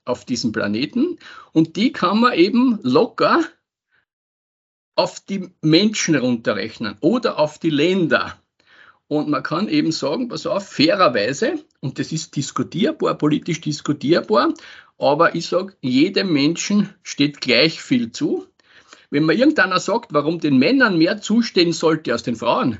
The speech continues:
den Weißen mehr als den Schwarzen, den Christen mehr als den Moslems,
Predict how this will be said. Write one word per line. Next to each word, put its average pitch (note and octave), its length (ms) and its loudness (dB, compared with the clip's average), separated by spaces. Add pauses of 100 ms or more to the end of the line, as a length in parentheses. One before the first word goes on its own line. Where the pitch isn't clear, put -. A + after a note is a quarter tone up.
(680)
den A#2 160 -2
Weißen D#3 460 0
mehr C#3+ 160 4
als - 140 -2
den B2 180 -6
Schwarzen, E3 560 -4
den B2 180 -4
Christen C#3+ 440 -2
mehr C3+ 140 2
als C3+ 120 -2
den C3+ 120 4
Moslems, E3 600 2